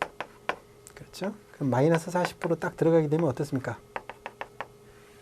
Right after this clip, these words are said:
이때부터 마이너스 사십 프로가 딱 실현되면서 이제 떨어지는 족족 마이너스를 다 떠안아야 되는 거죠. 그렇죠? 그동안은 어느 정도 수익률이 나오다가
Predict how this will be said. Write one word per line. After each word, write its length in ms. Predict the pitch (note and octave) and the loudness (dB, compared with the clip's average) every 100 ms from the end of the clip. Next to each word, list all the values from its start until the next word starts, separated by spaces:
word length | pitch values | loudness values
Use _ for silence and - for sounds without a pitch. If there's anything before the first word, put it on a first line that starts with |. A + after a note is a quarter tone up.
| - - - | -20 -20 -4
이때부터 460 | E3+ F#3 B2 - G#2+ - - - - - - - - - | 6 8 6 2 -4 -8 -20 -20 -20 -20 -20 -20 -20 -2
마이너스 360 | C#3 D3+ D3+ D#3 | 4 6 4 2
사십 320 | - D#3+ D#3+ | 2 2 0
프로가 260 | D#3+ C#3 - | 2 2 2
딱 180 | C#3+ | -2
실현되면서 680 | - G#3 G3+ D3 C3 C3+ F3+ - | 2 6 6 8 4 4 0 -2
이제 200 | B2+ B2+ | -2 -2
떨어지는 420 | - G#3+ G3+ E3 C3 | 2 4 6 4 4
족족 420 | B2 - F3+ F3+ - | -2 4 4 4 -4
마이너스를 420 | B2+ B2+ B2 B2+ | 0 2 2 -2
다 340 | A2 A2 C3 F#3 | -2 0 2 2
떠안아야 360 | - E3+ C3 C3+ | 2 2 2 2
되는 200 | B2 A2 | 0 -2
거죠. 220 | A#2+ D#3 - - - - - | -4 -6 -12 -20 -18 -18 -14
그렇죠? 240 | A#2+ E3+ | -6 -6
그동안은 500 | - C#3+ E3 D#3+ D#3 | 0 6 6 6 6
어느 160 | B2+ C3+ | 6 6
정도 220 | D3+ C#3+ | 4 2
수익률이 280 | F#3+ F3+ B2+ | 0 2 2
나오다가 640 | A2 A2 G2+ A2+ D3+ | 2 0 -4 -6 -6